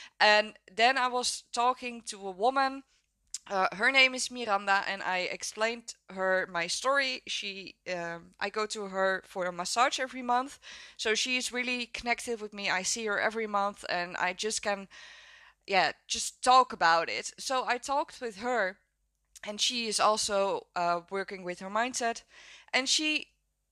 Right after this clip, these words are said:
told me, like, "Tiff, can you change your mom?" And I said, "No." And she said, "Can you be there for her?" And I said, "Yes." She said, "Okay, let it go. Let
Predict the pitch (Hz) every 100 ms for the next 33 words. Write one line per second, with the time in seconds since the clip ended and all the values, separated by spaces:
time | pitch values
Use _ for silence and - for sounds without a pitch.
0 | _ - - 202 202 269 226 180 190 190
1 | - - 214 - - - 220 220 226 -
2 | 262 294 302 190 160 165 123 - - 185
3 | 156 208 - 175 - 165 190 202 147 -
4 | _ - - - - 202 202 208 - -
5 | 247 226 233 226 - _ _ 233 220 220
6 | 220 214 - 285 339 190 175 - 170 156
7 | 143 92 175 226 180 - 180 196 - -
8 | - _ _ - - - 247 254 - -
9 | 240 - _ _ _ _ _ - 170 196
10 | 285 277 269 - _ 165 196 175 98 -
11 | _ - 190